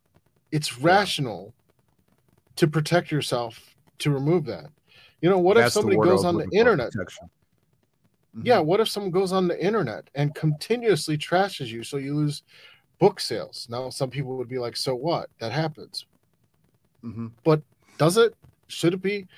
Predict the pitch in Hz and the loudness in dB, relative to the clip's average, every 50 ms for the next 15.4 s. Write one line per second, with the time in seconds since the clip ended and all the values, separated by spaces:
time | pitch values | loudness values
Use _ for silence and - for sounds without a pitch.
0 | - - - - _ - - - 185 185 185 190 185 175 156 151 151 151 160 151 | -20 -20 -20 -20 _ -8 0 2 2 2 4 2 2 2 0 -2 -2 -2 -2 -2
1 | - - - 160 170 165 156 160 156 156 151 - - 175 175 - - 208 208 - | -2 -2 0 0 0 0 0 0 0 -2 -2 -2 -4 -6 -6 -4 -6 -6 -6 -6
2 | _ _ _ - 170 190 214 220 196 - - 202 226 220 - - - - 107 - | _ _ _ -4 -2 -2 -2 -2 -4 -2 0 0 0 0 -4 -12 -8 -8 -8 -8
3 | - - _ _ _ _ _ _ _ _ - - - - _ - 147 156 160 170 | -10 -14 _ _ _ _ _ _ _ _ -20 -20 -20 -16 _ 0 2 4 6 6
4 | 175 170 165 156 151 156 151 139 127 _ - 147 147 147 143 143 147 131 139 139 | 6 6 6 6 4 4 2 0 -4 _ 0 0 0 0 0 -4 -6 -6 -6 -8
5 | 135 135 135 135 131 123 - - 196 202 160 113 76 - - - 151 151 151 _ | -8 -6 -6 -6 -8 -8 -4 -2 -2 -2 -2 -4 -8 -8 -2 0 0 0 0 _
6 | _ _ - - 156 160 170 165 156 151 147 147 _ _ _ _ _ _ _ - | _ _ -12 -6 -4 -2 2 2 4 4 2 0 _ _ _ _ _ _ _ 0
7 | 139 180 190 175 160 175 180 - - 143 - - 120 110 113 113 113 - _ _ | 2 4 4 4 2 0 0 -2 -6 -6 -6 -6 -6 -6 -6 -8 -12 -20 _ _
8 | _ _ _ _ - 147 147 143 - - - 196 185 127 - - - 135 147 156 | _ _ _ _ -2 0 0 0 0 2 2 2 2 2 0 -6 -2 2 2 2
9 | 151 151 - 202 247 285 254 - - 156 131 127 - - 143 180 208 185 165 131 | 2 2 2 2 2 2 0 -4 -4 -4 -4 -2 -4 -4 -4 -4 -4 -4 -6 -6
10 | 123 - - _ _ _ _ _ _ _ _ _ _ _ _ - 160 165 165 160 | -6 -8 -14 _ _ _ _ _ _ _ _ _ _ _ _ -4 0 0 2 2
11 | 147 139 165 190 185 - 175 170 160 - 151 147 - 151 135 131 131 175 214 202 | 4 4 4 2 2 0 -4 -4 -2 -2 -4 -2 0 0 -2 -2 0 0 0 0
12 | 147 120 117 139 131 - - 147 147 147 147 139 127 123 127 127 135 131 127 131 | 0 -2 -4 -6 -10 -6 -2 -2 -2 -2 -2 -6 -8 -6 -6 -4 -4 -4 -2 -4
13 | 123 - - 202 226 214 165 139 - - - 151 151 139 147 151 190 202 - - | -4 -2 0 0 0 0 0 -6 -8 -4 -2 0 0 2 2 2 2 2 0 -4
14 | - 180 165 156 151 147 147 143 - - 139 135 127 143 180 214 196 147 113 107 | -2 -2 0 0 0 0 -2 -2 -2 -4 -4 -2 0 0 0 0 0 -2 -4 -6
15 | 98 90 98 87 78 65 - | -8 -10 -10 -10 -10 -12 -16